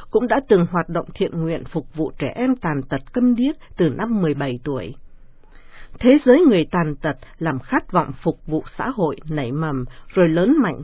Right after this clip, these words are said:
trong tâm hồn Simone từ ngày ấy. Đến khi sự nghiệp võ sĩ quyền Anh đưa đến tổ chức Rinascita Vita, Simone đã quyết định dùng những kinh nghiệm thu thập được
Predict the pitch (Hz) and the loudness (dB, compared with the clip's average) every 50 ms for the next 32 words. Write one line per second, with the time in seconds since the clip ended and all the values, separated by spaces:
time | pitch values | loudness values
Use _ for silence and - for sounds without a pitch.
0 | - - 240 254 240 - 262 254 254 220 208 185 151 131 131 - - 233 226 226 | -6 -2 -2 -2 0 2 2 2 2 2 0 -2 -4 -4 -6 -6 -4 -2 0 0
1 | 220 220 214 214 208 208 208 - 160 135 135 139 139 120 - - 143 143 143 156 | 2 2 0 0 -2 -2 -2 -4 -4 -4 -4 -6 -8 -8 -8 -10 -10 -8 -8 -8
2 | 180 277 - - - - - - - - - - - - - - - - - - | -10 -12 -14 -18 -20 -20 -20 -20 -20 -20 -20 -20 -20 -20 -20 -20 -20 -20 -20 -20
3 | - - - - - - - 175 170 185 202 247 - - - 208 196 185 185 180 | -20 -20 -20 -20 -20 -14 -2 2 2 4 4 4 2 2 2 4 6 6 6 4
4 | - - - 143 151 147 135 - - - 214 - - 392 247 - 208 175 147 127 | 2 -2 -4 -2 -2 -4 -4 -4 -4 -6 -4 -4 -4 -4 -4 0 0 0 0 0
5 | - - 196 190 196 196 185 202 202 190 175 202 240 277 269 170 127 104 - - | -2 -2 -2 -2 -2 0 2 2 4 4 6 4 4 2 2 0 -4 -4 -4 -6
6 | 233 254 - 196 196 208 196 196 196 202 - - 214 190 - 190 175 160 180 185 | -6 -6 -4 -2 0 0 2 2 0 -2 -2 -2 -4 -2 -2 -2 -2 -2 -2 -4
7 | 180 - 185 175 170 170 170 170 - - - - - - - - - - - 285 | -4 -4 -4 -4 -4 -4 -6 -8 -12 -16 -20 -20 -20 -20 -20 -20 -16 0 4 6
8 | 269 262 262 262 262 262 262 254 214 226 247 - - 311 339 - 175 165 165 131 | 8 8 8 8 6 6 4 4 2 0 -2 0 0 0 0 0 -2 -2 -2 -4
9 | - - - - - - 165 160 196 196 185 175 156 151 - 262 277 - 294 262 | -6 -12 -18 -20 -14 -10 0 4 4 6 6 4 2 0 -2 -2 0 2 4 6
10 | 277 262 233 180 - - - - - 277 269 - 190 165 - - 165 156 151 147 | 6 6 6 4 2 -2 -4 -4 -2 -2 -2 -2 -4 -4 -4 -6 -6 -4 -4 -4
11 | 131 | -4